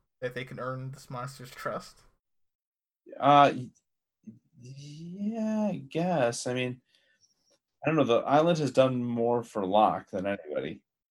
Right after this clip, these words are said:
Speaker 1: Yeah. Do you think Locke, do you think Locke's done more for, do you think Locke's done more for the island than anyone else?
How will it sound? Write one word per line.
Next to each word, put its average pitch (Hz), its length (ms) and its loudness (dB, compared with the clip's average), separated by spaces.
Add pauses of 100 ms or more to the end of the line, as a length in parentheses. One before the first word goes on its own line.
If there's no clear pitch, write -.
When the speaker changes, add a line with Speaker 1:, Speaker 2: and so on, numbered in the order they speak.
(300)
Speaker 1:
Yeah. 131 280 -8 (760)
Do 139 60 -12
you 147 40 -8
think 156 200 -8
Locke, 139 360 0
do 139 120 -10
you 180 80 -6
think 185 120 -6
Locke's 135 360 -2
done 135 180 -8
more 131 220 -4
for, - 260 -14
do 151 80 -10
you 160 60 -8
think 165 140 -8
Locke's 131 300 -4
done 131 220 -8
more 123 380 -4
for 135 140 -12
the 135 100 -8
island 123 320 -10
than 117 100 -6
anyone 117 320 -10
else? 113 360 -12